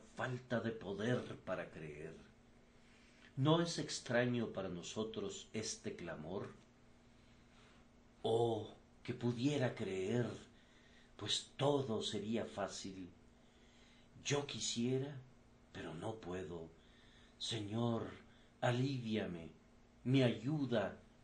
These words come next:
ha de venir de ti". Muchos permanecen en la oscuridad durante años porque no tienen poder,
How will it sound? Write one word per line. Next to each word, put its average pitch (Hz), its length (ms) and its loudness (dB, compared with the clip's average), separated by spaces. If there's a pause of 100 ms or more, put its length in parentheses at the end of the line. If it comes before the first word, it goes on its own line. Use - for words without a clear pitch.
(140)
ha 127 180 2
de 117 120 2
venir 107 420 2 (260)
de 82 120 -4
ti". 78 400 -12 (2000)
Muchos 143 680 2
permanecen 123 920 2
en 117 240 2
la 107 140 2
oscuridad 95 760 -4 (140)
durante 87 540 -4
años 113 500 -2 (880)
porque 113 280 0
no 120 260 4
tienen 143 500 2
poder, 95 520 -2